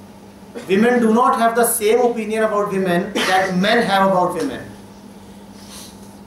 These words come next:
Right or wrong? So is it your opinion or your body's opinion?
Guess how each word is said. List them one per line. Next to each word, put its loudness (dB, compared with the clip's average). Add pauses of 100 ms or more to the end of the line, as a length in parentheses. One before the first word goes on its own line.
(800)
Right 0
or 0
wrong? -2 (1000)
So -4
is 4
it 0
your 4
opinion 0
or 4
your 2
body's 2
opinion? -4